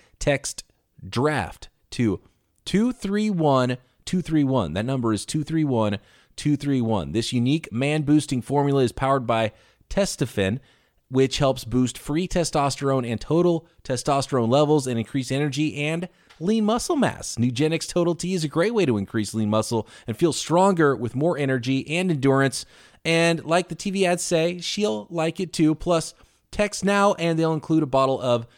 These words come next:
Nugenix Thermo, their most powerful fat incinerator ever, with key ingredients to help you get back in shape absolutely free. Text draft to two three one two three one. That's draft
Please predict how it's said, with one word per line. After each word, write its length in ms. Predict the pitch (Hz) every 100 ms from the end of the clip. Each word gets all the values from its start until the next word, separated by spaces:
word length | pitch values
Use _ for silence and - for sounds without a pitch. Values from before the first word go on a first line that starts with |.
| _ _
Nugenix 560 | 113 110 117 117 113 -
Thermo, 680 | - 180 247 262 120 95 135
their 180 | 123 131
most 280 | 131 123
powerful 500 | - 139 175 180 139
fat 440 | 117 - 156 214 220
incinerator 720 | 131 110 - 104 98 98 95 -
ever, 380 | 147 196 143 98
with 220 | 101 -
key 240 | - 175
ingredients 680 | 170 151 151 170 151 120 - - _ - -
to 100 | 117
help 240 | 143 143
you 200 | 131 233
get 260 | 190 175 -
back 280 | 156 156
in 80 | 165
shape 380 | 139 143 127 127 -
absolutely 640 | 190 220 - 214 180 190
free. 320 | 175 180 139 - _ _ _ _ -
Text 400 | 160 151 - - _
draft 540 | 120 143 156 117 - - _ _ -
to 80 |
two 260 | 107 - 214
three 300 | - 196 208
one 380 | 185 131 110 104
two 280 | - 143 180
three 260 | - 160
one. 300 | 147 127 87 - _ _ -
That's 260 | 110 113
draft 600 | 113 135 151 113 - -